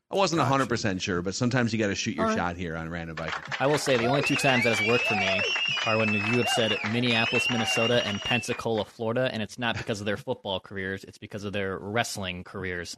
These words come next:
Speaker 3: and that's the same reason from
Speaker 2: Oh.
Speaker 3: Pensacola, Florida, Roman Reigns. Like, I, I, I'm well aware of that. From Minneapolis, Minnesota, Brock Lesnar, same
Speaker 1: Yes.
Speaker 3: thing.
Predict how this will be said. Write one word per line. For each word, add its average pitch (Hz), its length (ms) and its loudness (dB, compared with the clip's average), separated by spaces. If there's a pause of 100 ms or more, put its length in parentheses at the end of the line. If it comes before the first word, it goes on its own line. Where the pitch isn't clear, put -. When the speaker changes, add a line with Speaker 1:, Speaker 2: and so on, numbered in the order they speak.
(120)
Speaker 3:
and 110 120 -6
that's 107 180 -2
the 110 80 -12
same 101 300 -4
reason 98 220 -2
from 92 260 2
Speaker 2:
Oh. 90 40 0
Speaker 3:
Pensacola, 123 560 2
Florida, 123 400 2
Roman 107 380 -2
Reigns. 101 380 -2
Like, 92 180 -2
I, 95 220 -4 (100)
I, 98 180 -4 (240)
I'm 104 100 -12
well 107 180 2
aware 110 240 2
of 95 80 -2
that. 90 180 -4
From 107 140 -8
Minneapolis, 110 500 0
Minnesota, 110 480 -2
Brock 101 340 -4
Lesnar, 90 340 -4 (280)
same 147 200 2
Speaker 1:
Yes. 80 80 -4
Speaker 3:
thing. 120 160 0